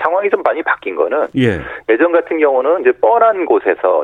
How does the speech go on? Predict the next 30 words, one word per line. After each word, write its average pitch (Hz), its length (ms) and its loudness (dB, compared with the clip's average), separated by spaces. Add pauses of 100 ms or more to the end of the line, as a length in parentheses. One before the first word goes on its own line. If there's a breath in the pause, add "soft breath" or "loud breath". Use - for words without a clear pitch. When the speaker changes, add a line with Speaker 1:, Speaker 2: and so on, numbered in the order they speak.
Speaker 1:
측정을 127 380 0
하니까 131 580 -2
다 113 140 -2
Speaker 2:
음. 95 60 -4
Speaker 1:
알죠. 90 520 -2
Speaker 2:
네. 120 140 0
Speaker 1:
왜냐하면 101 220 0
그런 98 260 0
관련된 92 680 -2 (460)
앱도 110 360 0
있으니까. 82 500 -4
근데 92 160 -2
Speaker 2:
음. 87 60 4
Speaker 1:
요새 90 200 0
같은 95 300 -2
경우는 82 340 -4 (480 loud breath)
새벽이나 135 480 0
아침에도 127 800 -2
불시에 - 640 -2 (100)
Speaker 2:
네. 95 360 -4
Speaker 1:
음주운전을 101 800 0 (100)
저기 85 360 -4 (100)
단속을 101 440 0
하기 156 280 -4
때문에 90 540 0 (440 loud breath)
여러 110 220 4
가지 156 240 0
면에서 131 440 0
좀 127 320 -4
경찰에서도 104 920 -2